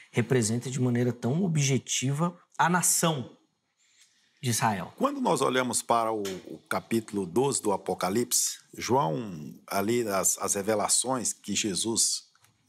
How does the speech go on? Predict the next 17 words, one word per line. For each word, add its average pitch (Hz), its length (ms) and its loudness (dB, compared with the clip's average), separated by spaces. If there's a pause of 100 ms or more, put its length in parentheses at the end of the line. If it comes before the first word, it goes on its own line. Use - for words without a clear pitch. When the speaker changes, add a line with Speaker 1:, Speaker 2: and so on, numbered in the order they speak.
(140)
Speaker 2:
é, 92 300 0
dá 104 360 2
a 98 160 -6
ele, 120 240 -2
ele 104 100 -4
vai 113 140 0
registrando, 120 880 -2
né? 98 440 -2 (420)
Então, 117 360 0 (180)
chega 107 260 2
ali, 98 280 0 (320)
é, 98 180 2
no 101 380 0
capítulo 127 480 -2
doze. 131 500 -2 (720)
Então, 104 540 0
ali, 156 560 -2